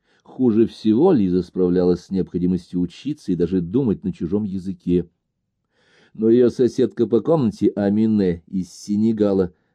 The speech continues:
в этом плане приходилось ещё трудней. Лиза всё преодолела и осталась с собой довольна.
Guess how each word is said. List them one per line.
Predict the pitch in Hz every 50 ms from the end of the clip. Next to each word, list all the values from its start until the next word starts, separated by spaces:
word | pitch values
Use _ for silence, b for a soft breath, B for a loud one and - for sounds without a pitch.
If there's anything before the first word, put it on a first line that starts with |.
| _ _ -
в | 87
этом | 82 - 92 90
плане | 87 95 95 92 95 90
приходилось | 85 90 - 98 95 98 101 101 98
ещё | - - 110 104
трудней. | 104 113 110 110 139 185 185 185 _ _ _ _ _ _ _ _ _ _ _ _ _ _ _ _ _ _ _ _ _ _
Лиза | - 92 95 92 101
всё | 95 - - - - - - 120 117 110
преодолела | - - - - - 80 80 87 85 87 87 87 87 - _ _ _ _ _ _ _ _ _ _ _ _ _
и | - 78
осталась | 80 82 80 - - - _ - 160 214 220 202 190 185
с | - -
собой | - 120 120 117 113 110
довольна. | 98 104 98 95 92 87 87 87